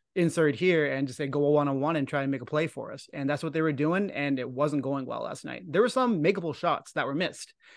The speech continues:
and that's gonna happen. But there were a lot of possessions that just, they, they weren't good shots for their offense at that juncture of the game.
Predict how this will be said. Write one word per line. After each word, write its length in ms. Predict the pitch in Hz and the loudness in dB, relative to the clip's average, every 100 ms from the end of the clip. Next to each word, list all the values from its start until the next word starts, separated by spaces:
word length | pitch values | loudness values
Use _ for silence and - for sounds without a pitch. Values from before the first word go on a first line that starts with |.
| - - | -10 -2
and 240 | 156 151 | 2 4
that's 180 | 170 170 | 4 4
gonna 180 | 185 127 | 0 2
happen. 440 | 131 151 240 269 - _ _ | 2 2 0 -2 -4 _ _
But 140 | 143 165 | -4 2
there 100 | 170 | 4
were 60 | |
a 40 | 156 | 6
lot 240 | 165 190 | 6 6
of 200 | 196 147 - _ | 4 0 -10 _
possessions 460 | - 143 147 185 170 | -4 0 0 0 -2
that 160 | 139 120 | -2 -2
just, 240 | 139 - | -6 -8
they, 400 | 185 151 156 147 151 | -6 -2 0 0 -2
they 120 | 147 | 0
weren't 460 | 156 180 - 131 | 2 2 -2 -6
good 360 | 117 160 156 143 - | 2 4 4 0 -12
shots 580 | - - 139 - - - _ _ _ | -10 -2 -2 -2 -14 -18 _ _ _
for 160 | 170 160 | 4 6
their 120 | 147 | 6
offense 380 | 147 - 156 - | 4 2 -2 -2
at 220 | 156 123 | -6 -2
that 260 | 143 143 135 | -2 -2 -2
juncture 340 | 151 139 - | -4 -4 -4
of 100 | 127 | -8
the 60 | - | -10
game. 280 | 107 - | -12 -14